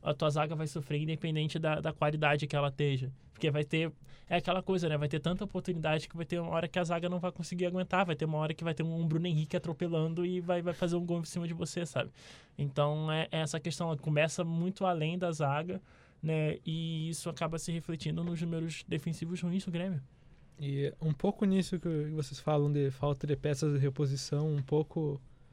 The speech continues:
Speaker 2: na questão que eu levantei antes de talvez não dar tanta importância pro jogo de hoje, e essa, e como isso reflete e refletiu ao longo do campeonato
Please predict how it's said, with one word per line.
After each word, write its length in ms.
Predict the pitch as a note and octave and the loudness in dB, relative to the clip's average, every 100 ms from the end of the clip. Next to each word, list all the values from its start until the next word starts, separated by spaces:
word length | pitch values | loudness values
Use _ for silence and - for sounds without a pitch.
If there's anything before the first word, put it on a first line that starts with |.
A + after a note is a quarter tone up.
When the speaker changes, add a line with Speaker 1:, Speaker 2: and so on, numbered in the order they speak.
| - | -10
Speaker 2:
na 140 | D#3 D3+ | 0 0
questão 300 | D#3 - D#3 | 2 2 4
que 80 | E3 | 6
eu 40 | |
levantei 420 | D#3 D#3 D3+ D3+ | 8 8 6 6
antes 200 | D3+ D#3+ | 4 2
de 220 | E3 D#3 D3 D3+ | 2 2 0 -2
talvez 320 | D3+ D3 D3 | 0 4 4
não 180 | D3+ D#3 | 4 4
dar 140 | D3+ | 4
tanta 260 | C#3 D#3 D#3 | 4 2 2
importância 600 | D#3 D#3+ C#3 D3+ D3 D#3+ | 2 0 2 2 2 0
pro 420 | C3+ C#3+ C3+ C3+ | 0 4 4 4
jogo 260 | C3 D3 D3 | 4 4 6
de 120 | D3+ | 6
hoje, 420 | C#3+ D3+ D#3 D#3+ - - - - | 6 6 4 0 -8 -18 -20 -2
e 100 | D3 | 2
essa, 640 | D3 - F3 D3+ C#3+ C#3 D3 - - - | 2 4 4 6 4 0 -4 -10 -18 -8
e 80 | E3 | -4
como 280 | C#3 D#3+ F#3 | 2 4 4
isso 160 | F#3 F#3 | 2 0
reflete 640 | F3+ - D#3+ E3 - C3+ C#3+ | 0 2 0 0 -4 -6 0
e 80 | |
refletiu 500 | C#3+ C#3+ D#3 C3+ D#3+ | 0 0 0 2 4
ao 80 | D#3+ | 6
longo 220 | D3 D3+ | 6 4
do 80 | C#3+ | 2
campeonato 580 | C#3 C#3 D3 C#3+ C3+ | 0 0 0 0 -2